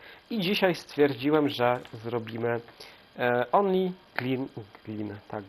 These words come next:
Green, Green Loot Challenge, czyli po prostu same zielone itemki. Oczywiście nie liczy się do tego, em, leczenie, pomimo tego, że w sumie trzy czwarte leczenia to są zielone rzeczy, no ale niestety nie oszukujmy się,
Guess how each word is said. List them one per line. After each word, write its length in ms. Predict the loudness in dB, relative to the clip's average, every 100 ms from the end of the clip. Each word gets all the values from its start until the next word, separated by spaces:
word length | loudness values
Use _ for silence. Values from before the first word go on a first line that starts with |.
| -12
Green, 340 | -8 -8 -8 -8
Green 360 | 0 4 4 2
Loot 220 | -6 -6 -2
Challenge, 320 | 0 2 -2 -6
czyli 340 | -8 -6 -6
po 100 | -6
prostu 460 | 0 0 2 2 2 0 -10
same 300 | 2 4 4
zielone 380 | 4 4 4 2
itemki. 520 | -2 -2 -2 0 -2 -2 -10 -2
Oczywiście 580 | -2 0 -2 -2 -4 -2
nie 180 | 2 2
liczy 260 | 2 -2
się 220 | 0 0
do 100 | 0
tego, 400 | -2 -2 2 0 0 -14 -20 -8
em, 560 | -2 0 0 0 -4 -8 -6
leczenie, 600 | 0 2 4 4 2 2
pomimo 360 | 0 -2 -2 -4
tego, 260 | -6 -8 -8
że 100 | -8
w 40 |
sumie 320 | -6 -2 -2 -4 -16 -20 -20 -20 _ -18
trzy 120 | -14
czwarte 360 | -4 -4 -2 -4
leczenia 380 | -2 -2 -2 -2
to 80 |
są 280 | -4 -6 -6 -8 -18 -16 -6
zielone 380 | 0 4 4 4
rzeczy, 280 | 2 0
no 100 | 0
ale 180 | 2 2
niestety 540 | 0 -2 -6 -4 -4 -2
nie 140 | -4
oszukujmy 460 | -6 -8 -6 -6 -6
się, 220 | -4